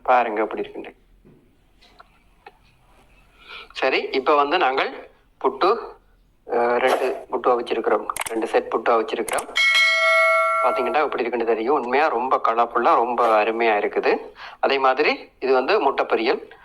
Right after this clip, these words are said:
புட்டுக்கும் முட்டை பொரியலுக்கும் வேற ஒண்ணுமே தேவையில்லை, அவ்வளவு டேஸ்டா இருக்கும். எப்படி செய்ததுன்னு சொல்லி ரெண்டையும் பார்த்திருப்பீங்க.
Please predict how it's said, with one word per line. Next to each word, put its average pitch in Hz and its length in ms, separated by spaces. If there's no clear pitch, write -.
புட்டுக்கும் 143 480
முட்டை 135 220
பொரியலுக்கும் 131 580
வேற 120 380
ஒண்ணுமே 135 400
தேவையில்லை, 131 360
அவ்வளவு 135 380
டேஸ்டா 123 240
இருக்கும். 127 360
எப்படி 120 240
செய்ததுன்னு 131 420
சொல்லி 127 140
ரெண்டையும் 120 340
பார்த்திருப்பீங்க. 117 580